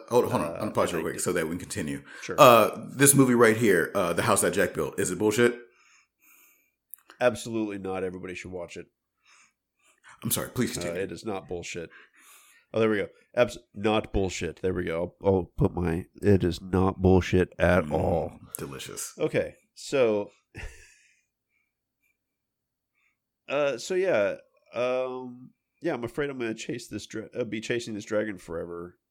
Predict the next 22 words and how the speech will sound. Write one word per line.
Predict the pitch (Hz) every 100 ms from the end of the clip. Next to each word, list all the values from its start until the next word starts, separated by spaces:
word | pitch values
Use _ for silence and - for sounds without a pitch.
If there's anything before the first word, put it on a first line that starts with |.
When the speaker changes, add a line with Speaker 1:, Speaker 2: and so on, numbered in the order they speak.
| -
Speaker 2:
uh, | 87
because | 87 87 92
I'll | 95 92
just | 101
watch, | 120 101 -
like, | 101 98 _ _ _
there, | 117 107 -
I'll | 113 120
watch | 127 135 - -
all | 110 110
of | 110
Volume | 85 98 98 92
One | 87 90
of | 90
Nymphomaniac | 90 - 85 85
and | 92 87
go |
like, | 90 87 -
"No, | 92 95 98 98
that | 95 98
just | - -
wasn't, | 98 92 98